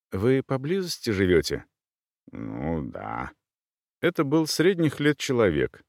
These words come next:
достаточно крепкий, в плаще с капюшоном, простым, но прочным и надёжным, гораздо менее изношенным, чем плащ Кесарела. На ногах человек стоял твёрдо и уверенно,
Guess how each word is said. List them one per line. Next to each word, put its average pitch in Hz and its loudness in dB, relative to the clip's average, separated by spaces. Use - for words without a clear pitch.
достаточно - -2
крепкий, 76 -2
в - -20
плаще 90 2
с - -12
капюшоном, 73 -4
простым, 110 2
но 90 2
прочным 110 2
и 95 4
надёжным, 90 0
гораздо - -4
менее 104 6
изношенным, 80 0
чем 85 -4
плащ 71 -2
Кесарела. - -10
На 82 -4
ногах 90 2
человек 87 2
стоял 87 4
твёрдо 85 2
и 82 6
уверенно, 78 2